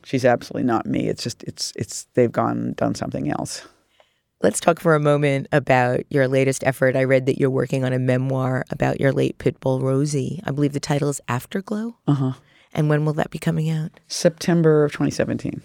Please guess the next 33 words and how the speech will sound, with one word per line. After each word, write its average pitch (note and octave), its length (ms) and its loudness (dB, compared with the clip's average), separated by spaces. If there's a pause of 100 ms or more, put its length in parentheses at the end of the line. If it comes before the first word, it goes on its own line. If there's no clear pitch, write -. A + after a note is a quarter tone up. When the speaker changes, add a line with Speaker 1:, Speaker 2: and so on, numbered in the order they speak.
(460)
Speaker 2:
And D#3+ 220 2
you've F3+ 180 2
said G#3+ 160 2
that F#3 120 2
people E3+ 340 2
often C#3+ 360 0
downplay C3 480 0
the C3 100 0
relationship B2+ 640 -2
between C3+ 320 -4
humans C3+ 580 -4
and C#3 220 -2
animals C3 560 -2
and C3+ 120 0
the B2+ 60 -2
validity C3+ 760 0 (300)
of C3 160 0
that C3 320 0
as B2 240 -2
a B2+ 40 0
deep B2+ 360 -6
experience, B2+ 760 -4
especially C3 560 -2 (100)
in C3 120 0
the B2+ 100 -2
literary B2 640 -4
world. - 580 -10 (480)
What D3 240 2
is C#3+ 120 -2
your C#3 180 2
book C3 240 0 (180)
going B2+ 380 -2
to B2 540 -4